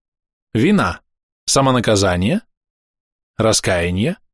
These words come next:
Покаяние. Вина. Отказ от разумных объяснений своих действий.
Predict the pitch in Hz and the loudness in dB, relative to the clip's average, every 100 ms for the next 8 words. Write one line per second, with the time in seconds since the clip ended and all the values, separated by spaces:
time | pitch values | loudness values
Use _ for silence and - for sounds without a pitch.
0 | _ _ _ _ _ - 147 208 160 95 | _ _ _ _ _ -4 0 2 2 0
1 | 87 78 71 _ _ _ _ _ _ _ | -4 -6 -10 _ _ _ _ _ _ _
2 | _ _ _ _ _ 104 175 180 90 - | _ _ _ _ _ 0 2 2 -2 -6
3 | _ _ _ _ _ - 123 - 240 190 | _ _ _ _ _ -4 -2 0 2 2
4 | 160 151 151 160 143 131 120 113 127 127 | 2 4 4 2 2 2 2 2 0 0
5 | 113 107 110 95 92 90 - 127 190 | 0 2 0 0 -2 -2 -2 -2 -2